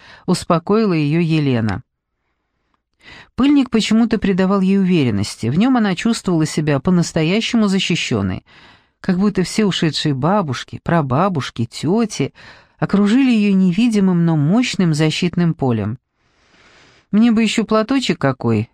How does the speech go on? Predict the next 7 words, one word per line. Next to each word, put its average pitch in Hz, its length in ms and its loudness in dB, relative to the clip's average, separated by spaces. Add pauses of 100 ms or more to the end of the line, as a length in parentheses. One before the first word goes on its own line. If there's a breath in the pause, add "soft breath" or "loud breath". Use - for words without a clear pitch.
попросила 160 640 0
она, 175 200 0
любуясь 170 560 0
на 156 100 2
себя 160 280 -2
в 151 40 0
зеркало, 127 540 0